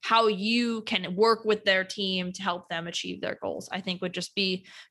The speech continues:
good to keep in the back of your mind as you go through every single conversation and how you approach them. Um, something to consider, and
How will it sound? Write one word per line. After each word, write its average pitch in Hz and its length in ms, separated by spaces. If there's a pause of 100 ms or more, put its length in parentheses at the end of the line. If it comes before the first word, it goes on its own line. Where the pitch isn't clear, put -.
good 240 140
to 262 80
keep 254 260
in 208 180
the 196 60
back 190 300
of 190 100
your 185 120
mind 175 340
as 175 140
you 180 80
go 180 160
through 180 180
every 170 180
single 170 320
conversation - 760
and 180 120
how 143 100
you 104 160
approach - 380
them. 196 240 (800)
Um, 185 520 (1800)
something 277 260
to 285 60
consider, 190 800 (420)
and 196 160